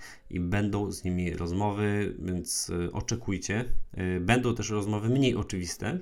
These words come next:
mm, bardziej wokół, e, właśnie kwestii nauki i tego, jak się uczyć, e, jak dbać o swój mózg, bo przecież jesteśmy w branży wybitnie intelektualnej, znaczy tu się pracuje głową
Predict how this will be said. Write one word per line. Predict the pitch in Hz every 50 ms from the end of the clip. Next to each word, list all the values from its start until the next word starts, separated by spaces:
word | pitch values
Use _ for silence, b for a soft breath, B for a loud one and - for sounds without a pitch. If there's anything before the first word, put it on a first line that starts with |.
| - - - - - -
mm, | - 95 92 92 90 90 90 90 90 90 90 90 92 90 90 90 90 90 90 90 - - - -
bardziej | - - - 95 101 98 90 90 92 90 87 85 B B B B B B
wokół, | - 98 98 98 - - - 92 87 85 82 78 - B B B B B -
e, | - 73 76 65 58 - -
właśnie | 87 92 90 - - - 82
kwestii | - - - - - - 92
nauki | 101 110 110 110 104 98 - - 98 92
i | 87
tego, | - - 82 - 87
jak | 87 87 -
się | - -
uczyć, | - 95 90 - 95 85 - - - - 87
e, | 85 82 82 -
jak | 78 92 90 90
dbać | 92 92 104 110 110 107
o |
swój | 95 - - - 98
mózg, | 95 95 98 90 - -
bo | - -
przecież | - - - - - - - 92 - - B B B B B B B B B
jesteśmy | - 87 90 87 - - 92 - 104 95
w | 90
branży | 90 92 98 95 87 98 98
wybitnie | 95 117 131 135 147 131 - - 107 95
intelektualnej, | 92 82 - 95 92 87 - - - 92 92 92 87 82 82 92 110 127 120 - - - - -
znaczy | - 98 85 - - -
tu | - 98
się | - 107 101 98
pracuje | 90 - - 101 98 - - 95 87 - - - - - - -
głową | - - - 95 101 101 87 90 95 104